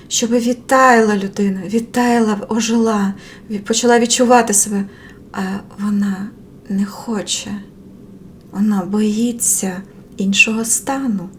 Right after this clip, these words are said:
Вона боїться стати текучою, гнучкою. Вона боїться стати талановитою,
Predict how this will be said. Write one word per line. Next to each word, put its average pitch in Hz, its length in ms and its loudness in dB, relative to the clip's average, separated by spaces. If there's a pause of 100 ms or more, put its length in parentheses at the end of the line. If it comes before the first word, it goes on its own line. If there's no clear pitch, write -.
(560)
Вона 196 220 0
боїться 233 440 0
стати 214 380 -2
текучою, 208 680 -4
гнучкою. 196 1000 -2 (380)
Вона 190 160 -4
боїться 226 340 0
стати 226 420 -2
талановитою, 220 1160 -2